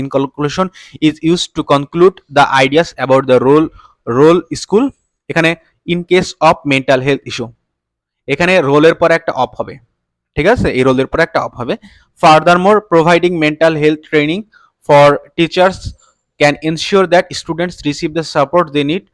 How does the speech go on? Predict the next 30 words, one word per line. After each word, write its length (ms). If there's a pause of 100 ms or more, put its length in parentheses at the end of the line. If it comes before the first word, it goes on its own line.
(260)
when 220
they 140
need 180
it। 60 (120)
এখানে 180 (100)
furthermore 500
একটা 200
cohesive 300
device। 220 (100)
Here 220
the 120
cohesive 340
device 300
furthermore 460 (540)
gives 200 (160)
another 240 (100)
piece 160 (100)
of 60 (140)
information 460 (160)
about 220 (440)
how 120 (160)
school 280
can 120 (100)
provide 260 (140)
student 260 (120)
with 120 (140)
support 320 (140)
regarding 340 (120)
mental 340
health। 180